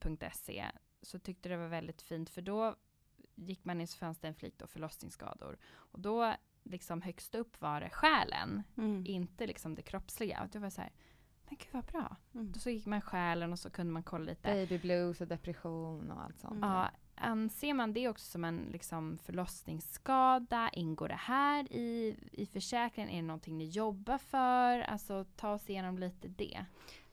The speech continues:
Speaker 2: Ja, nej, men jag vet inte om det i samhället klassas som en förlossningsskada, men vi på Moderna Försäkringar ser det som en, någon form av förlossningsskada. Eh, och baby blues är ju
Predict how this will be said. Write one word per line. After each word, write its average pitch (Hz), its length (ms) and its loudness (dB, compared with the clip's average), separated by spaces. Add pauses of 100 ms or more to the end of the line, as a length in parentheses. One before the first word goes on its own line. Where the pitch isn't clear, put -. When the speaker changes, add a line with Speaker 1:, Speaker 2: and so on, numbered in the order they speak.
(140)
Speaker 2:
Ja, 214 140 2
nej, 226 140 0
men 226 200 4
jag 220 140 6
vet 247 160 0
inte 220 240 2
om 175 120 -2
det 175 200 -2
i 180 160 -6
samhället 180 760 0
klassas - 440 -8
som - 180 -8
en - 80 -8
förlossningsskada, - 720 -8
men 208 200 2
vi 196 140 6
på 175 140 -2
Moderna 170 360 -2
Försäkringar - 600 -6
ser - 220 -8
det - 60 -10
som 165 220 -6
en, - 240 -8
någon 165 340 0
form 170 240 -4
av 170 80 -2
förlossningsskada. - 840 -2 (500)
Eh, 170 580 0 (240)
och 185 280 -2
baby 190 360 0
blues 233 500 4
är 175 340 -2
ju 175 280 0